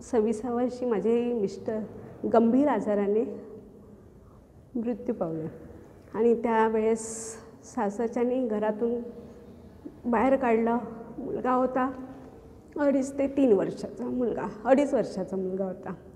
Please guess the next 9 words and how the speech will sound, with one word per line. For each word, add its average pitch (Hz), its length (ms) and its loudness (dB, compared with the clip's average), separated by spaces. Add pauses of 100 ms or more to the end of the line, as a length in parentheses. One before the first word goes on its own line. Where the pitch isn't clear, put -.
(100)
आता 240 160 -6
करायचं 262 480 -4
काय 285 220 -2 (580)
म्हणून 285 440 4 (280)
आई 247 300 2
आणि 247 200 4
भाऊ 233 420 2 (460)
यांनी 240 220 6
मला 226 340 4